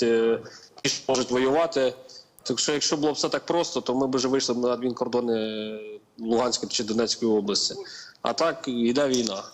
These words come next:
Треба розуміти, що не все так просто. Ми свою роботу робимо, все під контролем. Сіверсько-Український міст, Бахмут так само, е, Часов Яр так само. Ну, решта, я думаю, що немає сенсу про це говорити. Ці, ну,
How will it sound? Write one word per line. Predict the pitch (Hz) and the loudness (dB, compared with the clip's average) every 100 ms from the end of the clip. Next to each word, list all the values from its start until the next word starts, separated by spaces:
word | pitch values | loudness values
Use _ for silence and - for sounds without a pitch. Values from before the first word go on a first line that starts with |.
| - | -4
Треба | 127 117 117 123 | -2 -2 -2 0
розуміти, | 127 143 156 123 | 0 2 2 2
що | - | 0
не | 120 | 2
все | 113 | 0
так | 127 113 | 0 -2
просто. | - 104 - 107 - _ - - | -2 -2 -2 -6 -14 _ -20 -4
Ми | 131 190 | 0 2
свою | 165 151 | 2 2
роботу | 143 135 131 123 117 | 2 0 0 2 4
робимо, | 156 170 151 131 | 2 2 2 2
все | - 131 | 0 0
під | 123 | -2
контролем. | - 113 113 147 139 120 - - - - | -4 -2 2 2 2 -2 -10 -20 -16 -4
Сіверсько-Український | - 131 123 - 113 139 147 139 131 | 0 0 0 -2 0 2 2 2 2
міст, | 123 120 113 104 | 2 2 0 0
Бахмут | 127 - 110 | 0 -2 -4
так | - | -2
само, | 139 135 123 117 - - _ _ _ | 0 0 0 -4 -14 -20 _ _ _
е, | 113 107 104 | -8 -6 -2
Часов | 123 113 113 | -2 0 2
Яр | 120 117 | 2 2
так | - 101 | -2 -2
само. | 147 135 117 110 - | 0 0 -2 -4 -4
Ну, | 147 151 101 - - - _ _ - | -2 0 -2 -8 -18 -20 _ _ 0
решта, | 131 143 - 123 | 0 2 2 2
я | 123 | 2
думаю, | 120 120 123 | 2 2 2
що | 117 120 117 | 2 2 2
немає | 117 123 123 110 | 4 2 2 0
сенсу | 123 110 110 | 0 -2 -2
про | 113 | 0
це | 123 | 2
говорити. | 117 120 139 120 | 2 2 2 -2
Ці, | 98 110 117 | -4 -6 -4
ну, | 113 | -4